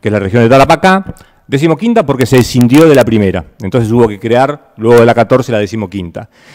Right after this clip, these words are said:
Y la segunda región, que es la región de Antofagasta. Fíjense ustedes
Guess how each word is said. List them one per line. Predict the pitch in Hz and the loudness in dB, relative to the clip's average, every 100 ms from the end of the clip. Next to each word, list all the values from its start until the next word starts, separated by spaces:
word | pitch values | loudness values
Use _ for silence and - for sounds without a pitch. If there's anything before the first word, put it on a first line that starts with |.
| - - - | -20 -10 -2
Y | |
la | 123 | 2
segunda | - 175 208 | 4 4 4
región, | 180 160 185 196 | 2 2 0 2
que | 151 | 2
es | |
la | 127 | 2
región | 113 123 | 2 0
de | |
Antofagasta. | 110 101 101 90 73 - - - - - _ _ | 0 -2 -2 -2 -6 -14 -18 -20 -20 -20 _ _
Fíjense | - 120 123 | -6 -2 0
ustedes | 135 - 185 185 190 - | 0 2 4 4 2 -2